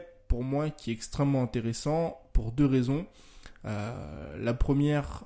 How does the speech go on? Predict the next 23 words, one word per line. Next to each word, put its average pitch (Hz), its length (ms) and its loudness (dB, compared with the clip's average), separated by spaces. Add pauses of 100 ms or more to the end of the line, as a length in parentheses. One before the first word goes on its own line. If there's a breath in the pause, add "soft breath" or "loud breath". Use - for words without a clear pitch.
raison, 131 380 0
c'est 117 200 -6
que - 100 -4
beaucoup 147 400 2
d'entrepreneurs 135 640 2
aujourd'hui, 127 480 -2
tu - 80 -10
vois, 110 140 -2
surtout - 360 -2
les 127 120 2
jeunes 131 300 0
comme 110 200 -6
moi, 127 500 0
comme 110 260 -6 (380 loud breath)
parfois - 260 -4
des 113 120 -4
filles, 143 260 0
parfois - 320 -2
des 107 120 -8
garçons, 160 600 -2
euh, 107 120 -2
sont - 240 2
célibataires. 131 680 -2